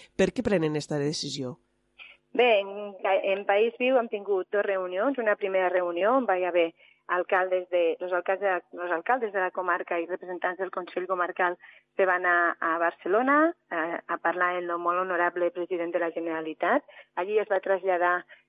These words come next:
Speaker 2: que dintre dels eixos que programaven per a teixir ener-, em, nous projectes socioeconòmics de regeneració d'economia a la comarca, un d'ells passava per no implementar més, em, instal·lacions de,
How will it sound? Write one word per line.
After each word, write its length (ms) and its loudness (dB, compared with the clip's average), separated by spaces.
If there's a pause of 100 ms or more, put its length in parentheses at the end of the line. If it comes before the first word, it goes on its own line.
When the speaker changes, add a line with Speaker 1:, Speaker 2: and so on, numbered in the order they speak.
Speaker 2:
que 140 2
dintre 320 0
dels 240 0
eixos 480 -2
que 160 -4
programaven 640 0
per 240 -4
a 80 -6 (240)
teixir 560 -2
ener-, 220 -6 (100)
em, 460 -6 (340)
nous 240 0
projectes 560 -4
socioeconòmics 800 -6
de 160 -2
regeneració 640 -2
d'economia 480 -4
a 140 2
la 20 -6
comarca, 560 -2 (320)
un 160 -2
d'ells 240 2
passava 480 2
per 160 -4
no 80 -2
implementar 720 -4 (400)
més, 320 -2 (220)
em, 540 -6 (180)
instal·lacions 880 -4 (120)
de, 600 -2